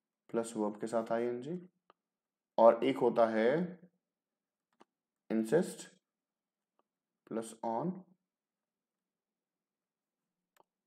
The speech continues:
प्लस वर्ब के साथ आईएनजी। persist in, insist on,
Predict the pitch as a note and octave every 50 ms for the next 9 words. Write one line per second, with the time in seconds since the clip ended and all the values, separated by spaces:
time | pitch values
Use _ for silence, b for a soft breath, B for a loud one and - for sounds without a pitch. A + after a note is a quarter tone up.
0 | _ - A#2+ A#2 A#2+ - A#2 B2 B2+ B2 B2+ - G#2+ G#2 A2 A#2+ A#2 - - -
1 | - G#2 G2 E2+ F2+ F2+ - - - - - _ _ _ _ _ - _ _ _
2 | - - _ _ _ _ - C#3 C#3 C#3 - F3 F3+ F3+ - - - - - -
3 | - C#3+ E3 G3+ C4 D#4+ - - - - - - _ _ _ _ _ _ - _
4 | _ _ _ A#2+ B2+ C3 B2 - C#3 D3+ F3+ F3+ - - - - - _ _ _
5 | _ A#2+ A2 - -